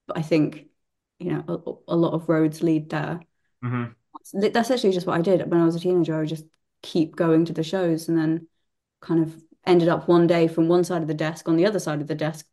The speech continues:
Speaker 1: you know, drawing on people with Sharpies, and then eventually just kept doing that. I think if you actually just show up as well, 'cause so many people wanna do it and then they, then they don't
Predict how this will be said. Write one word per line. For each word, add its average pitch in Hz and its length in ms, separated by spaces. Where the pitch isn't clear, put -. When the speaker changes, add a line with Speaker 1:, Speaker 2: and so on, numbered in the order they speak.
Speaker 1:
you 175 100
know, 160 80
drawing 165 360
on 165 120
people 165 220
with 156 120
Sharpies, 160 600
and 170 100
then 165 280
eventually 196 340
just 170 240
kept - 220
doing 180 240
that. 196 200
I 165 60
think 165 400
if 185 100
you 208 80
actually 202 280
just 175 180
show 180 320
up 185 240
as 170 180
well, 170 420
'cause 180 160
so 190 100
many 170 160
people 170 280
wanna 165 220
do 160 180
it 196 180
and 180 80
then 165 120
they, 156 160
then 160 140
they 151 100
don't 151 380